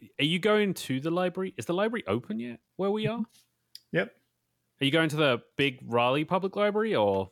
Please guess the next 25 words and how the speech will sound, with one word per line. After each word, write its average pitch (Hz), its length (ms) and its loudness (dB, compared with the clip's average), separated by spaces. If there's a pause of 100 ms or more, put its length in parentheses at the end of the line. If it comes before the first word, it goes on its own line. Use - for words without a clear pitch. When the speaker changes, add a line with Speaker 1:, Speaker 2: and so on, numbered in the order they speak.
(140)
Speaker 2:
No, 120 240 4
just 123 180 -6
my 120 80 -2
local 110 320 -4
one. 107 240 -8 (1800)
Speaker 1:
I'll 123 160 -4
have 131 220 -4
to, 104 320 -4 (100)
uh, 123 140 -10
put 127 180 -8
that 117 100 -6
on 110 120 -6
the 104 80 -6
list, 101 480 -8
'cause 104 320 -10
I, 131 160 0
I 143 280 0
haven't, 180 420 -4 (120)
so 151 180 0
I've 143 100 2
lived 190 180 2
in 196 100 0
North 175 200 -2
Carolina 147 380 -2
for 110 120 -12